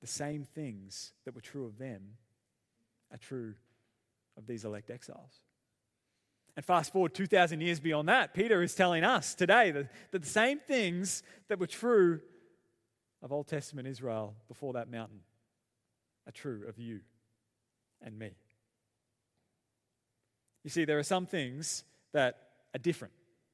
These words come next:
between life with God in the Old Testament and life with God in the New, or in our, in our day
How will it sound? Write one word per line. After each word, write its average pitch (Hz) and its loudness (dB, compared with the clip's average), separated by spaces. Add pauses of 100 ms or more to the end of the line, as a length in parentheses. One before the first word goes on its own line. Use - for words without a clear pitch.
(320)
between 127 -8 (240)
life 156 0
with 160 0
God 156 4
in 143 -4
the 135 -4
Old 139 -2
Testament 135 -6
and 120 -6
life 131 -2
with 127 -8
God 123 -2
in 123 -8
the 120 -10
New, 120 -8
or 110 -6
in 120 -6
our, 123 0 (240)
in 131 -6
our 123 0 (240)
day 120 2